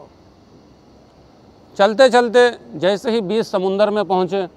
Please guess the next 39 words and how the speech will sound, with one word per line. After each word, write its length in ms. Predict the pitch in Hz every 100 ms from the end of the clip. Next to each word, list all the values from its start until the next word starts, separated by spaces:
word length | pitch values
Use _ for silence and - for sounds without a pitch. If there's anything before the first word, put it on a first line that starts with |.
| _ _ _ _ _ _ _ _ _ _ _ _ _ _ -
आसमान 440 | 147 160 170 180 185
में 120 | 175
जो 80 | 165
बदली 300 | 151 151 180
छा 200 | 165 175
गई, 180 | 175 170
अब 120 | 165
ऐसा 240 | 165 156
महसूस 360 | 180 160 151 165
हो 100 | 160
रहा 120 | 165
है 100 | 156
कि 100 | 151
जो 80 | 165
अब 100 | 165
बारिश 320 | 135 143 156 143
होने 160 | 131
वाली 240 | 120 110 113
है। 100 | 98 - _ _ _ _ _ _ _ _ _ _ _ _ _ _ _ _ _ _
ये 240 | 151 214 254
शख्स 260 | 240 247
जो 140 | 220 233
था, 200 | 208 220 - _ _ _ _ _ _ _ _ _ _ _ _ _ _ _ -
जिसकी 240 | 160 -
साबुन 360 | 180 170 170 196
वगैरह 340 | 190 180 185
की 100 | 175 175
दुकान 360 | 170 180 185
थी, 240 | 165 175 156 _ _ _ _ _ _ _ _ _ _ _ _ -
इसके 260 | 180 - 220
जहन 240 | 185 202
में 160 | 208 196
ख्याल 400 | - 165 190 185
आया, 100 | 180
"अरे, 120 | 190
मैं 160 | 190 196
तो 100 | 190
अपने 180 | 190 190
छत 180 | 175